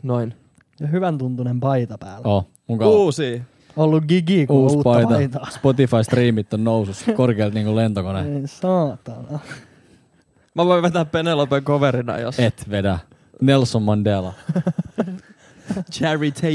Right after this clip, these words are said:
Speaker 1: Honey.
Speaker 3: <laughs> Jerry T. Honey vai? Ok.
Speaker 2: Mitäs tässä on tapahtunut?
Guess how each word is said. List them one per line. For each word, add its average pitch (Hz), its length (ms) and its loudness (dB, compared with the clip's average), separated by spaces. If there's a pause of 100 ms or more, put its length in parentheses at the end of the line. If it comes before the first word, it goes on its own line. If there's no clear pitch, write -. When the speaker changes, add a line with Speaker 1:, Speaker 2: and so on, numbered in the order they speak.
(120)
Speaker 1:
Honey. 160 360 -2 (580)
Speaker 3:
<laughs> 165 220 6
Jerry 165 340 8
T. - 100 -12 (220)
Honey 127 400 -2
vai? 98 100 -10 (760)
Ok. 98 440 -2 (580)
Speaker 2:
Mitäs 220 380 0
tässä 147 280 -8
on 147 80 -10
tapahtunut? 147 600 -8